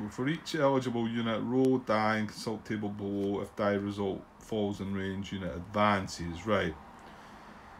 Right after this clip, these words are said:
The route of advance. Advancing units already in the hex is none.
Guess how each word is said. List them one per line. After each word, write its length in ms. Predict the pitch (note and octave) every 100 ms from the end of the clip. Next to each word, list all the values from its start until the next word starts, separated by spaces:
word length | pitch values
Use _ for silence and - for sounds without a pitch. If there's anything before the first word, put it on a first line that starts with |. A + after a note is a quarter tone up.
| - - - - - - - - - A2+
The 80 | B2
route 180 | D3+
of 80 | C3+
advance. 460 | B2+ A#2+ A2+ G2+ -
Advancing 480 | A2+ D#3 E3+ D3 C3+
units 400 | C#3 B2 - B2
already 380 | A2+ A2+ G#2+
in 120 | G#2+ G#2
the 80 |
hex 380 | G2 G#2+ F#2 -
is 100 | G2+
none. 460 | G#2 G#2+ G2+ G#2